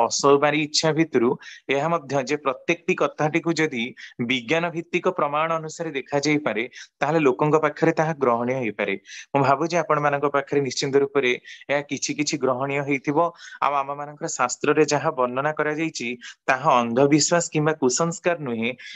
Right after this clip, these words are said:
ଏଇ ସବୁ ଖାଦ୍ୟ ପଦାର୍ଥ ଗୁଡାକରେ ଥିବା ବା ଧାତୁ ଭିତରେ ଥିବା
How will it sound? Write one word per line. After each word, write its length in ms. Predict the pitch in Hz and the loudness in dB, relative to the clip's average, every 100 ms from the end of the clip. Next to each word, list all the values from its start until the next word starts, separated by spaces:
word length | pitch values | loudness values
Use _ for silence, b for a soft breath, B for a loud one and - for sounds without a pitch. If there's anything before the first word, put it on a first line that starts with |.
| B | B
ଏଇ 180 | 139 156 | 4 4
ସବୁ 240 | 160 165 170 | 4 2 0
ଖାଦ୍ୟ 360 | 139 117 120 160 | 0 0 2 2
ପଦାର୍ଥ 480 | 139 151 151 160 | 2 0 -2 -6
ଗୁଡାକରେ 400 | 151 151 147 151 | -4 -4 -4 -4
ଥିବା 300 | 147 135 113 113 - B | -4 -4 -2 -4 -8 B
ବା 140 | 131 147 | 2 2
ଧାତୁ 380 | - 131 - 160 | 2 -4 0 2
ଭିତରେ 340 | 147 151 156 156 | 4 4 4 4
ଥିବା 340 | 156 135 120 | 2 0 2